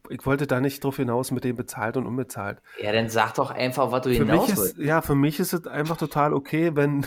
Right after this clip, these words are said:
Speaker 1: <laughs> wenn irgendein, ein Popstar oder, keine Ahnung, ein Sportler halt seine Werbung macht und dann weiß jeder, dass das Werbung ist. Aber dass, dass Instagram im Prinzip nur aus achtzig Prozent aus Werbung besteht,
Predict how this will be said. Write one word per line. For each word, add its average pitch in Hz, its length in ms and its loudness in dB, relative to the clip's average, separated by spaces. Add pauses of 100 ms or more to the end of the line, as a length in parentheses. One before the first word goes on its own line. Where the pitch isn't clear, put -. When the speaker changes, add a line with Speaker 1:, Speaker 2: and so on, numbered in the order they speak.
(140)
Speaker 1:
<laughs> 143 180 -6
wenn 156 160 -2
irgendein, 143 480 -2 (480)
ein 127 340 -6 (920)
Popstar 139 760 -4
oder, 127 520 -4
keine 131 300 -4
Ahnung, 131 240 -2
ein 127 40 -6
Sportler 147 480 -2
halt 139 180 -2
seine 127 260 -2
Werbung 147 360 -2
macht 156 280 -4
und 147 80 -4
dann 143 200 -2
weiß 147 160 -4
jeder, 131 220 0
dass 131 100 -2
das 117 140 -6
Werbung 151 400 -6
ist. 180 240 -10 (120)
Aber 123 200 -8
dass, - 300 -4 (440)
dass 123 200 -4
Instagram 165 640 0
im 139 100 0
Prinzip 143 560 -2
nur 147 260 0
aus 123 160 -2
achtzig - 440 -8
Prozent 151 340 -4
aus 113 300 -8
Werbung 202 360 0
besteht, 117 540 -6